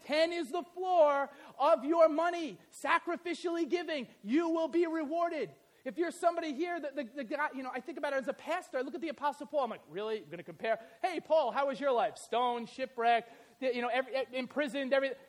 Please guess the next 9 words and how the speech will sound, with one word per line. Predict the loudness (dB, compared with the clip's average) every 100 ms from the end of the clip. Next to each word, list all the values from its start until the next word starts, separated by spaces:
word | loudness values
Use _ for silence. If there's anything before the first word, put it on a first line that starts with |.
| _
James | -2 -2 2
Lecce, | 2 2 -4 -2
pastor, | 0 0 0 -4 0
how | 2 2
was | 4
your | 2 4
life, | 2 2 0
buddy?" | 0 0 -6 -16 _ _ _ _ _ _ _ _ _ _ _ _ _ _ _
Uh, | -14 -12 -10 -12